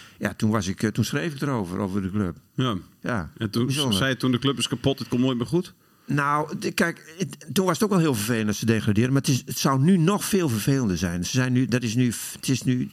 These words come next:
Speaker 1: vijfentwintig jaar geleden dat ze, eh, gedegradeerd zijn. En er is veel meer geld, eh, gaat er nu in om. Dus je, als je er nou uitgaat, kost je veel meer geld. Eh, televisiegelden, eh, eh, sponsors die weglopen, eh,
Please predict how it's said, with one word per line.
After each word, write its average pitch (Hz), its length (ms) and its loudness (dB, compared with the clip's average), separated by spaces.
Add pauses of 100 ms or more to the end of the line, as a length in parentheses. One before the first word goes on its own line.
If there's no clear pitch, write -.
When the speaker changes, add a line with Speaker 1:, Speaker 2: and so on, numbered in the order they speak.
(120)
Speaker 1:
vijfentwintig 151 540 0
jaar 135 120 0
geleden 117 380 -2
dat 104 100 0
ze, - 240 -4
eh, - 140 -6
gedegradeerd 117 540 0
zijn. 92 320 -2 (580)
En 117 160 -4 (100)
er 113 200 -2
is 123 120 -2
veel 156 160 4
meer 123 140 2
geld, 127 360 -4
eh, - 460 -6
gaat 123 220 -2
er 113 80 2
nu 120 140 4
in 110 80 0
om. 110 240 2
Dus 104 200 2
je, 113 220 2
als 120 140 0
je 110 80 2
er 107 60 4
nou 117 200 0
uitgaat, 127 480 -2 (240)
kost 131 200 2
je 120 80 2
veel 151 340 2
meer 120 160 2
geld. 120 360 -4 (720)
Eh, - 200 -4
televisiegelden, 131 1120 2
eh, 110 300 -2
eh, 82 540 -8 (480)
sponsors 139 520 -4
die 131 100 0
weglopen, 120 720 -2
eh, 104 180 -4